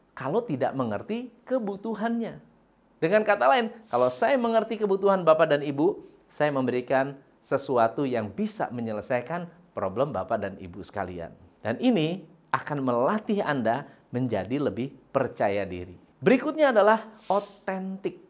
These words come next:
Otentik itu apa sih? Jangan berusaha menjadi orang lain. Otentisitas. Anda jadi diri sendiri. Kalau Anda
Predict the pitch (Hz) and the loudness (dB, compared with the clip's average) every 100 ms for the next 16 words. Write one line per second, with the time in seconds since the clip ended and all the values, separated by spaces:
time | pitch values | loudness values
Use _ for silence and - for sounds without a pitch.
0 | _ - 262 269 277 277 294 262 214 302 | _ 2 6 6 4 4 6 6 6 0
1 | - - - 269 262 262 285 311 320 - | 0 0 4 4 4 4 4 4 2 -10
2 | - 220 269 277 - 226 170 165 208 269 | 2 4 4 0 4 4 4 2 0 0
3 | - 220 214 143 113 143 - - 247 254 | 0 2 2 0 -2 -4 -6 -4 -2 -2
4 | 262 285 302 262 139 117 - - 277 294 | -2 -2 -2 -2 -4 -10 -18 0 2 2
5 | 294 285 277 269 277 277 294 294 294 180 | 0 0 2 0 -2 -4 -4 -4 -2 -2
6 | - - - _ _ _ _ _ - 196 | -4 -14 -20 _ _ _ _ _ 0 4
7 | 254 285 294 202 208 196 214 160 190 202 | 4 6 6 6 4 4 0 0 0 0
8 | 214 233 233 - 226 170 - 170 202 - | 0 0 2 2 2 0 0 4 4 6
9 | 269 277 | 4 4